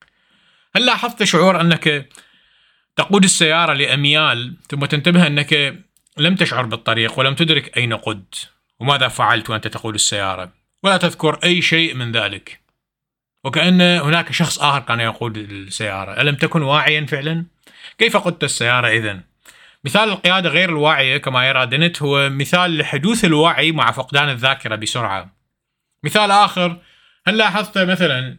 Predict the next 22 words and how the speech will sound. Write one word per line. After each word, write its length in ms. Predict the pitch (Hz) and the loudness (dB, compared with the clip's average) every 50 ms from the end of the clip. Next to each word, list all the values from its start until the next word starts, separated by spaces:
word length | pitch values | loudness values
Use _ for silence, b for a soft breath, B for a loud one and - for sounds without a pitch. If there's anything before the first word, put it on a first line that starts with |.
| _ _ | _ _
حينما 460 | - 143 147 147 151 151 151 151 147 | -10 -8 -8 -6 -6 -4 -4 -4 -6
تتوقف 520 | 147 151 147 165 180 185 185 - 147 - | -6 -2 0 2 2 2 0 -2 -4 -2
الساعة 280 | - - - 156 156 147 | -2 0 2 2 2 2
عن 140 | 120 120 120 | 0 -2 -4
الدوران 680 | 117 113 120 113 117 117 117 117 110 101 90 92 95 98 - _ _ _ _ _ _ | -4 -4 -4 -2 -2 0 0 0 -2 -2 -4 -6 -12 -18 -20 _ _ _ _ _ _
ويتوقف 800 | _ 117 123 127 123 123 127 131 - 160 139 - - 156 139 - | _ -2 0 0 2 0 0 2 2 2 0 0 0 -4 -4 -2
صوت 380 | - 127 127 131 123 - - | -2 -2 -2 -4 -4 -8 -12
تكات 440 | - - 120 - - - 131 120 113 | -12 -12 -12 -12 -2 0 0 0 0
الساعة، 520 | - - - 120 104 90 87 95 - - _ _ b b b b b b b - | -2 -4 -4 -4 -4 -6 -8 -10 -12 -18 _ _ b b b b b b b 2
لماذا 280 | 196 240 262 233 196 | 2 4 4 4 2
لاحظت 320 | 175 151 - 165 - - 147 | 0 0 0 -2 -4 -4 -8
التوقف 540 | 123 - 127 123 127 123 - - 98 - | -4 -2 0 0 0 -2 -4 -10 -14 -12
فقط؟ 420 | - - 107 - - - - - - _ _ _ _ _ _ _ _ _ _ | -10 -10 -10 -10 -10 -14 -14 -16 -18 _ _ _ _ _ _ _ _ _ _
هل 100 | 147 143 | -6 -2
كنت 240 | - 160 165 165 180 | 0 0 0 2 2
واعيا 560 | 156 123 131 147 170 165 190 196 202 202 190 170 | 2 2 2 2 2 2 2 0 2 2 2 0
بصو-، 280 | 175 - 170 170 170 170 | 0 0 0 -2 -2 -2
بصوت 340 | 131 - - 156 156 156 170 | -4 -2 0 0 0 0 -2
الساعة 380 | - - - 151 156 147 151 | -2 0 2 0 0 0 -2
طيلة 260 | 143 139 143 143 139 - | -4 -2 -2 -2 0 0
هذا 140 | 151 143 143 | -2 -2 0
الوقت؟ 420 | 143 143 160 175 - - - - | 0 0 0 -2 -2 -8 -18 -20